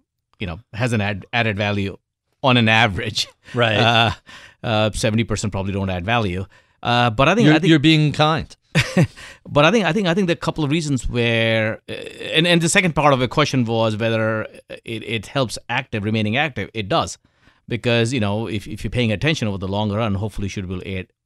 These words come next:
Speaker 1: you should be able to add value. But I think, I think, I think the big reason why is, is, is number one is active managers charge too much money.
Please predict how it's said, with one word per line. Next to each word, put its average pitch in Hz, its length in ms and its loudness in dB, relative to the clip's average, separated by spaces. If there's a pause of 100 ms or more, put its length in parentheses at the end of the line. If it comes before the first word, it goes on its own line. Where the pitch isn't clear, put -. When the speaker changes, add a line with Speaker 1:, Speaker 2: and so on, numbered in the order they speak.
(120)
Speaker 1:
you 117 160 -6
should 117 180 -4
be 104 60 -2
able 95 160 -2
to 95 140 -10
add 87 160 -8
value. 92 280 -10 (840)
But 151 100 2
I 170 60 4
think, 226 140 2
I 147 80 2
think, 185 140 0
I 139 60 0
think 196 160 0
the 147 60 0
big 127 300 0
reason 120 280 2
why 113 360 2
is, 98 640 -4
is, 98 440 -6 (120)
is 101 180 -6
number 123 280 2
one 95 440 -6
is 95 380 -6 (1800)
active 170 340 -2
managers 143 360 0
charge 127 340 -4
too - 140 -6
much 143 160 -4
money. 180 320 -2